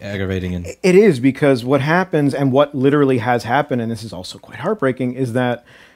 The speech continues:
Speaker 2: repair shops become, like, airsats chop shops.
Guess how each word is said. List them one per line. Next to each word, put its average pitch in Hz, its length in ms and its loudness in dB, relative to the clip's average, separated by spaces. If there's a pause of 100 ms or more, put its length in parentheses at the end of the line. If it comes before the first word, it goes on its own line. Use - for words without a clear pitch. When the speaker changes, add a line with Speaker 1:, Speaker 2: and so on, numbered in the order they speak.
(160)
Speaker 2:
repair 156 380 2
shops 156 440 2
become, 139 840 0
like, 120 220 -4
airsats 131 540 -2
chop 131 280 -2
shops. - 460 -12